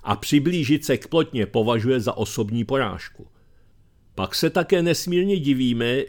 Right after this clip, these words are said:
kde je problém, že se mladí muži nechtějí ženit a zakládat rodiny. Tak toto dopadá vždycky, když se aplikují dobré rady levičáckého aktivisty.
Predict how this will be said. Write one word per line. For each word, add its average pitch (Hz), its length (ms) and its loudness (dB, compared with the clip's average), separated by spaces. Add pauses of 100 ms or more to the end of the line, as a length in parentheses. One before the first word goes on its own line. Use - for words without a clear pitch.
(160)
kde 120 280 2
je 156 160 4
problém, 110 680 0 (280)
že 127 180 0
se 156 220 2
mladí 147 360 2
muži 139 440 2
nechtějí 117 580 2
ženit 113 500 0
a 113 120 -2
zakládat 123 640 0
rodiny. 131 480 0 (1400)
Tak 117 180 0
toto 196 240 4
dopadá 175 480 4
vždycky, 131 720 -2
když 120 260 0
se - 120 -2
aplikují 147 720 -2
dobré 123 460 4
rady 113 360 2
levičáckého 117 920 -2
aktivisty. - 640 -10